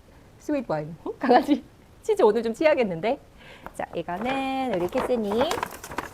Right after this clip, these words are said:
네, 것이고요. 여기 이렇게 수풀. 수풀 제품 이렇게 있습니다. 모트볼. 여기요. 클로스인가?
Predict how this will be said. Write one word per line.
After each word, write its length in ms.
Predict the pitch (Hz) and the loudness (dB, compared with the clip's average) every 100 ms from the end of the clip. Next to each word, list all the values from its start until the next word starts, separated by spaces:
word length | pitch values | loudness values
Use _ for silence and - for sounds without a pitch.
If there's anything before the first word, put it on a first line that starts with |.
| - - - - - - - - | -8 -10 -18 -20 -20 -20 -16 -10
네, 140 | 170 | -8
것이고요. 920 | 151 147 175 160 170 240 247 247 254 - - - - - - - - - - - - | -8 -8 -8 -6 -2 -2 -2 -4 -8 -12 -16 -14 -14 -16 -16 -16 -14 -14 -16 -20 -14
여기 380 | 175 202 262 302 - - - - - - - | -8 -4 -4 -8 -14 -20 -20 -20 -20 -20 -20
이렇게 200 | - - | -16 -14
수풀. 360 | 185 349 - 269 - - - - - - - - - - - - - | -10 -10 -2 -2 -2 -14 -20 -20 -20 -20 -20 -20 -20 -20 -20 -20 -20
수풀 340 | 233 - 226 202 | -18 -12 -10 -10
제품 340 | 147 - 175 | -12 -12 -10
이렇게 880 | 180 226 311 - - - - - - | -6 -6 -8 -10 -20 -20 -20 -20 -20
있습니다. 460 | - - - - - - - - - - - - - - - - - - - - - - - - - - - | -20 -20 -20 -20 -20 -20 -20 -20 -20 -20 -20 -20 -20 -20 -20 -18 -18 -18 -20 -20 -20 -20 -20 -20 -20 -8 -2
모트볼. 480 | 202 196 175 240 427 - - - - - - - - - - - - - | 0 -2 -4 -4 -6 -12 -18 -18 -18 -20 -16 -16 -14 -16 -16 -18 -16 -16
여기요. 300 | - 175 247 311 - - - - - - - - - - - - - - - - - - - | -12 -4 -2 -2 -8 -16 -16 -16 -18 -18 -18 -18 -18 -16 -16 -16 -16 -14 -16 -18 -20 -20 -10
클로스인가? 480 | - 370 - 156 | -4 -4 -4 -4